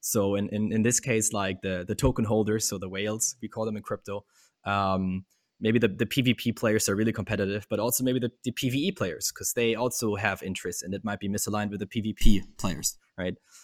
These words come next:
Um, in terms of, like, new updates and stuff. And also maybe the free-to-play players, they should also have some representation, because some people don't wanna spend money, they don't wanna invest, but you also need to represent them because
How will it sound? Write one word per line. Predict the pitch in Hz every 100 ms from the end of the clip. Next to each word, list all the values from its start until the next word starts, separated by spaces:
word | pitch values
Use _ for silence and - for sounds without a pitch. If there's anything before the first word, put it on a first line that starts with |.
| _ -
Um, | 101 98 98
in | 95
terms | 110 95
of, | 98
like, | 98 95
new | 95
updates | 90 - 87 -
and | 85
stuff. | - 76 -
And | 104
also | 117 - 127 123
maybe | 110 123 120
the | 117
free-to-play | - 123 117 - 147
players, | 123 95 87
they | -
should | 98 107
also | 98 110 113
have | 101 95
some | - 101 92 95
representation, | 98 98 90 92 113 98 - 82
because | 85 - 90 - - _ _ _ -
some | 101 101
people | 123 143
don't | 120 135 147 123
wanna | 131 117
spend | - 101
money, | 92 90 127
they | 135
don't | 110 156
wanna | 139
invest, | 95 87 101 - -
but | - 107
you | 113
also | 120 127
need | 120
to | 110
represent | 110 - - 104 -
them | 117 117 95
because | 92 - 92 -